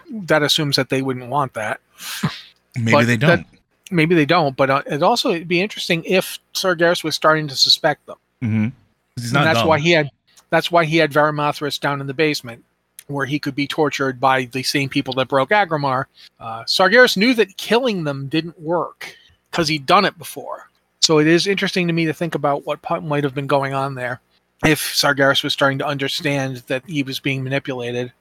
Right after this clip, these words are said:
Speaker 2: Yeah.
Speaker 1: That doesn't, of course, that doesn't change the fact that they might have, very fact,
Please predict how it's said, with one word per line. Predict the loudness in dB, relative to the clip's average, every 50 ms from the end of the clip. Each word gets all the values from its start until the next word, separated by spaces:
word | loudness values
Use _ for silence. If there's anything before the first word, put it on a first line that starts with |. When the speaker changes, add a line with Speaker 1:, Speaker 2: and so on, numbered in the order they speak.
| _ _ _ _ _ -10
Speaker 2:
Yeah. | -6 -2 0 0 0 -2 -4 -8 _ _ _ _ _ _ _ -2
Speaker 1:
That | 0 4
doesn't, | 4 4 4 4
of | 2 2
course, | 4 2 4 4
that | 4 2 2 2
doesn't | 2 2 2 0 -4 -8 _ -6
change | -4 -2 -2 -2 -2 -4
the | -2
fact | 0 0 0 0 -2
that | -4 -6
they | -4 -4
might | -2 -2 -2 0 -2
have, | -2 -4 -6 -10 -16 -18 -18 -8
very | -4 -4 -2 -2 -4
fact, | -4 -2 -2 -2 -2 -2 -6 -10 -18